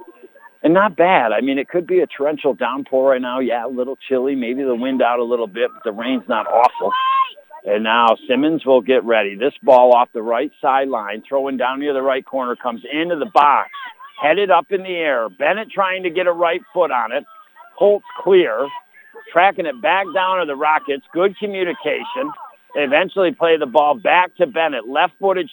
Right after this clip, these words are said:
shot into the right side of the box. Incoming the Rockets, clearing into the Colts. Back up to midfield.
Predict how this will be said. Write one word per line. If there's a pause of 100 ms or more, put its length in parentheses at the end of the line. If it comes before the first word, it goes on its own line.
shot
into
the
right (100)
side
of
the
box.
Incoming
the
Rockets, (100)
clearing
into
the
Colts. (640)
Back
up
to
midfield.